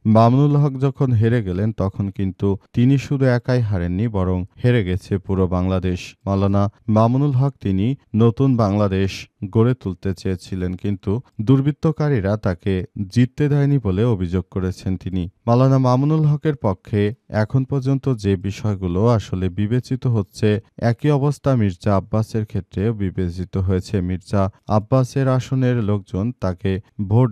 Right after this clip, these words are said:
দিয়ে মোটামুটি কথা তাকে খুবই ভালো একটা পজিশনে নিয়ে যায়,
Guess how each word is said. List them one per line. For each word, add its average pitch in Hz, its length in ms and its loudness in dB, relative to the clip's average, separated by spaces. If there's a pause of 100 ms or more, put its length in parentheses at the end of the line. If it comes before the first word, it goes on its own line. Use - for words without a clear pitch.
দিয়ে 98 200 0
মোটামুটি 98 640 -2
কথা 95 340 -4 (260)
তাকে 110 340 -2
খুবই 95 420 -4
ভালো 92 340 -2
একটা 92 340 -2 (260)
পজিশনে 117 720 -2
নিয়ে 92 180 -2
যায়, 87 260 -2